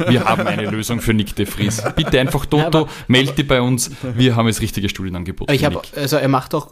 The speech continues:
Speaker 3: scheinbar nur einen Kurs. Ich wusste, dachte ja
Speaker 2: Ja.
Speaker 3: auch nicht, geht das, geht das auch bei uns, dass du einfach nur sagst, keine Ahnung, dich interessiert der Kurs und du
Speaker 1: Hm, sicher, du kannst
Speaker 3: und
Speaker 1: da immer irgendwie so auf die Hochschulen reinkommen, wenn du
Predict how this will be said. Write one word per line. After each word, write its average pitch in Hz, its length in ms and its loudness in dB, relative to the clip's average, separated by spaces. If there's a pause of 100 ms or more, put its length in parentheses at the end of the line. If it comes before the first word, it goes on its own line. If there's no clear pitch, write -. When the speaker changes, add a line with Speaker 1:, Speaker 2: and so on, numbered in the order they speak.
(120)
Speaker 3:
scheinbar 151 320 -2
nur 151 100 2
einen 147 160 0
Kurs. 143 540 -4
Ich 113 180 -6
wusste, 143 240 -4
dachte 131 280 -2
ja 123 60 -2
Speaker 2:
Ja. 131 60 -2
Speaker 3:
auch 131 40 -2
nicht, 117 160 -6
geht 120 180 -2
das, 143 180 -4
geht 127 180 -2
das 131 80 -4
auch 127 120 -2
bei 131 140 -2
uns, 135 440 -6
dass 110 160 -8
du 135 100 -8
einfach 110 280 -4
nur 131 100 -4
sagst, 123 300 -6
keine 110 180 -6
Ahnung, 117 300 -6
dich 113 120 -8
interessiert 120 440 -8
der 117 80 -2
Kurs 131 260 -4
und 117 180 -6
du 123 120 -4
Speaker 1:
Hm, 139 160 0
sicher, 143 280 0
du - 120 -4
kannst 110 320 0
Speaker 3:
und 110 40 4
Speaker 1:
da 107 260 2
immer 101 500 0 (100)
irgendwie 101 360 0
so 98 240 -2
auf 101 160 -4
die 101 120 -6
Hochschulen 101 440 -2
reinkommen, 98 680 -4
wenn 101 320 0
du 98 300 -4